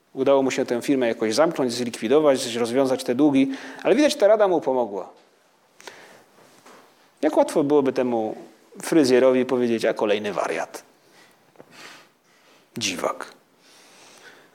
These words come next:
Może nie jesteśmy ludźmi, którzy kolekcjonują tego typu wydarzenia, prawda? Ale te takie codzienne. Ładowarka, uśmiech, pomóc coś gdzieś przenieść.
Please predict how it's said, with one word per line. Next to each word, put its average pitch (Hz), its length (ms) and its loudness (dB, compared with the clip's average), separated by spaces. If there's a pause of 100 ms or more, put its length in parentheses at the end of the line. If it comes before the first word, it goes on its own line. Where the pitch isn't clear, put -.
(560)
Może 220 140 4
nie 180 80 6
jesteśmy 143 300 2
ludźmi, 139 280 2
którzy 131 240 0
kolekcjonują 131 720 0
tego 120 200 -2
typu 127 260 -4
wydarzenia, 127 560 0
prawda? 110 380 -2 (640)
Ale 240 360 2 (500)
te - 140 0
takie 190 360 0
codzienne. 110 760 -4 (1500)
Ładowarka, 117 680 0 (520)
uśmiech, 110 640 -6 (1040)
pomóc 123 300 0
coś 117 200 -2
gdzieś 98 200 -4
przenieść. - 760 -6